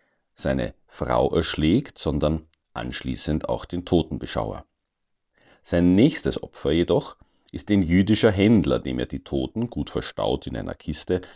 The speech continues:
verkaufen möchte. Als dieser jedoch den Preis drücken will, erschlägt Kasperl ihn diesmal vor Zorn auch noch. Doch statt dem Teufel in die Klauen zu fallen,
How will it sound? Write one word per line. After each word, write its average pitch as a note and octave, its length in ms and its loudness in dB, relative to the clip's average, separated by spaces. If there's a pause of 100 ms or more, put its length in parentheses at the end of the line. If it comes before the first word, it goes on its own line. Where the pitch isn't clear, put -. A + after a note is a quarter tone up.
(300)
verkaufen - 560 0
möchte. G1+ 380 -10 (1040)
Als - 320 -6
dieser C3+ 340 2
jedoch C2 400 0
den - 240 -10
Preis - 400 -2
drücken C#2 380 -6
will, A#2+ 240 4 (440)
erschlägt G#2 600 2
Kasperl - 440 2
ihn G#2 240 4
diesmal F2+ 440 2
vor E2+ 300 0
Zorn - 460 -4 (100)
auch - 220 -6
noch. - 240 -10 (1040)
Doch - 160 -6
statt - 480 -2
dem F2 160 0
Teufel D#3 460 2
in B1+ 100 -2
die C2 100 -6
Klauen A#1+ 300 -6
zu - 140 -10
fallen, D2 480 -2